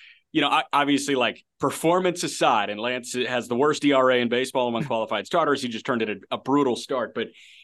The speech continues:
Speaker 1: E R A aside, um, this guy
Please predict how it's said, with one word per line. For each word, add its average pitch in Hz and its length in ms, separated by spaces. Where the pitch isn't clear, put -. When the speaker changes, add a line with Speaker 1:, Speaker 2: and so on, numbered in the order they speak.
Speaker 1:
E 220 120
R 190 280
A 160 100
aside, 113 720
um, 120 340
this 143 460
guy 127 460